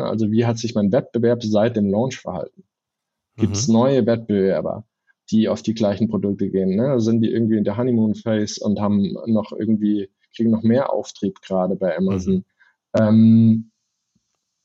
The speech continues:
Speaker 1: da empfehle ich einfach, äh, ja,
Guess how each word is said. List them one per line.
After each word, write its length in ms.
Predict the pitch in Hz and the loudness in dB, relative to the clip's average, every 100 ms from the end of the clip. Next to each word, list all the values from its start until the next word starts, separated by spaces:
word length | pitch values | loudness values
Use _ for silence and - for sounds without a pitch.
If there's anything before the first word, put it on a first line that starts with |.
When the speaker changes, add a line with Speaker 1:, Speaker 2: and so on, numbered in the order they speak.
| - - | -18 0
Speaker 1:
da 420 | 107 123 135 - | 2 4 4 4
empfehle 400 | 120 113 123 120 | 0 4 4 4
ich 140 | 117 | 4
einfach, 480 | - 117 113 110 110 | 2 2 4 2 0
äh, 640 | - 101 98 98 95 - - - | -2 -2 0 -2 -4 -6 -8 -4
ja, 400 | 104 107 98 - | 0 2 0 -6